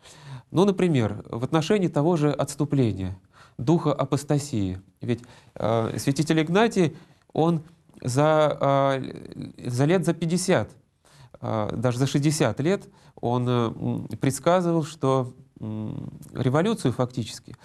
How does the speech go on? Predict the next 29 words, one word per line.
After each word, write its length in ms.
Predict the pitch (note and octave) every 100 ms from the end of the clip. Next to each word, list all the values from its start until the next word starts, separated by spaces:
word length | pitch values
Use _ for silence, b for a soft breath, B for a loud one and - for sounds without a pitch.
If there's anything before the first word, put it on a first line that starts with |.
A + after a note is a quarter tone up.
| B B
что 500 | - - G#2+ G#2 - A#2
будет 280 | F#3 F#3+
такое 300 | F#3 C3+ C3
крушение. 640 | A#2 C#3 - B2 F#2+ - - _
Он 140 | A#2 A2+
говорил, 340 | C3+ E3 F#3+
что 300 | F#3 D3 C#3 B B B -
при 120 | D#3
всей 200 | D#3+ D3+
видимости 800 | F#3 A#3 F3+ B2 G#2 - A#2+ - - _
нашего 380 | A#2 A#2 - G#2+
вот 100 | G2+
такого 460 | A2 A#2 G2+ G2 G#2 -
внешнего 440 | A2+ C#3 B2 A#2 G#2+
благочестия 680 | A#2+ B2+ B2 A3 F#3+ C3+
церковного, 600 | - C3 C3+ A#2+ G#2 -
внутри 360 | A#2 C#3 E3 A3
все 240 | - G3
истлело, 500 | F#3+ F#3+ G#3+ G#3 - - _ _ _ _
все 160 | - E3+
покрыто 500 | D3+ C3+ D3+ D3+ B2+
трухой. 460 | - C#3+ G3 F3 - B B B B B -
А 160 | B2+
почему? 360 | - - F#3+ D3+
Потому 360 | - C#3 D#3+
что 280 | E3 C#3+ C3
вот 160 | B2+ B2+
нет 200 | F#3 F#3
именно 340 | - C#3+ C3